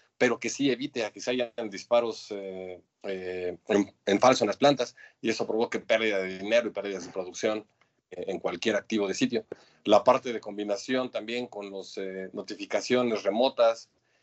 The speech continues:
y la vinculación que cada vez tenemos más, más en común, eh, Ana, ingenieros, auditorio, en cuanto al diseño de una planta aplicado a los sistemas instrumentados de seguridad, eh, hablando de la transformación digital, y me refiero al diseño ideal de una planta, verificando cómo se comporta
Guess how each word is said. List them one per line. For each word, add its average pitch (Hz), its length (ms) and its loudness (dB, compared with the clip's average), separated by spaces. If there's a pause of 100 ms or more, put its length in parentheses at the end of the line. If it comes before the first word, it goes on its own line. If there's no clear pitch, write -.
(160)
y 101 200 -8
la 101 180 -4
vinculación 120 760 4
que - 120 -14
cada 151 240 0
vez 147 200 -4
tenemos 131 440 -4
más, 135 420 -4
más 135 340 -4
en 135 100 -6
común, 127 440 -6 (140)
eh, 98 320 -10 (160)
Ana, 107 200 -10
ingenieros, 98 440 -12
auditorio, 107 400 -4 (100)
en 107 260 6
cuanto 110 460 6
al 107 120 0
diseño 120 680 -2
de 98 160 -4
una 123 240 -2
planta 113 480 -8 (520)
aplicado 104 500 0
a 131 40 2
los 107 140 -4
sistemas 123 460 -4
instrumentados 101 640 -2
de 107 60 -2
seguridad, 101 580 2 (180)
eh, 95 160 0
hablando 117 360 2
de 104 40 -4
la 95 120 -6
transformación 95 600 -2
digital, 113 480 -2
y 95 60 -10
me 101 100 0
refiero 131 280 2
al 123 120 4
diseño 120 480 2
ideal 104 300 4
de 120 80 -2
una 107 140 -2
planta, - 480 -2
verificando 104 560 0
cómo 127 160 0
se - 120 -8
comporta 110 560 0